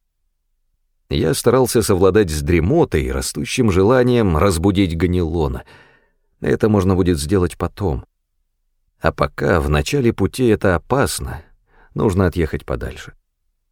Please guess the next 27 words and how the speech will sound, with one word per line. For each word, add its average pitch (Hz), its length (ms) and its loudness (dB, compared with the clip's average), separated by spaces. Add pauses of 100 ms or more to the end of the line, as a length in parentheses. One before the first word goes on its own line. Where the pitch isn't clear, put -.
(280)
Мне 101 260 -4
хотелось, 123 380 -2
чтобы 101 240 -2
стало 107 320 -2
светлее, 92 760 0
чтобы 69 300 -6
улучшилась 82 720 0
дорога. 69 480 0
Я - 160 -2
устал 143 720 0
от 127 100 0
этой 113 240 0
проклятой 98 760 2
жёлтой 95 320 2
глины, 90 520 -2
да 65 100 -6
ещё 69 220 -6
приходилось 120 560 0
следить 107 380 0
за 90 180 2
облаками 80 640 0
и 120 160 -6
не 117 160 2
забывать, 92 640 2
куда 78 340 -2
мы 73 140 -2
едем. - 400 -12